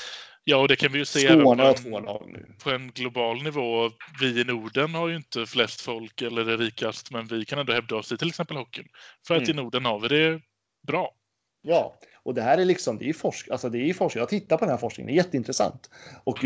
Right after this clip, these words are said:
Speaker 2: det, och det är därför man också forskare, alltså det är ju, man har ju till och med uttalat, man har ju räknat ut att Oskarshamn inte kommer klara sig längre.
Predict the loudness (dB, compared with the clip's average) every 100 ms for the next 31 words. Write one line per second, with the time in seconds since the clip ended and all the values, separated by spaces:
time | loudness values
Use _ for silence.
0 | 2 4 4 2 4 6 6 4 2 4
1 | 4 2 -2 -2 -4 0 0 2 0 -2
2 | -4 -4 0 0 2 0 2 2 4 4
3 | 2 -2 -4 0 4 4 4 0 2 2
4 | 2 2 0 0 0 2 2 0 -2 -4
5 | -4 0 4 4 4 2 2